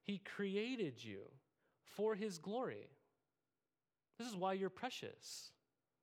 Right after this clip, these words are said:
to him. If you're anything like me, this verse sounds amazing and awesome, but impossible to believe that you, that you're actually precious in God's eyes.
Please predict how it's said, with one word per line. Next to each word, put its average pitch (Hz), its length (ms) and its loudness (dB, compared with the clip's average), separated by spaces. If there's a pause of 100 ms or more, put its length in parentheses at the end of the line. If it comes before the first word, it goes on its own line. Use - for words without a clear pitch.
(200)
to 160 80 -2
him. 117 180 -4 (1300)
If 180 140 -2
you're 226 80 6
anything 262 240 2
like 180 220 4
me, 240 100 0
this 208 180 0
verse 214 240 2
sounds 196 260 4
amazing 190 580 4
and 151 120 0
awesome, 196 480 2
but 165 120 2
impossible 170 720 2
to 143 80 2
believe 156 440 0 (840)
that 185 100 -4
you, 190 120 0
that 185 100 2
you're 196 200 4 (140)
actually 202 400 2
precious 185 600 0
in 196 140 2
God's 170 280 4
eyes. 180 560 -2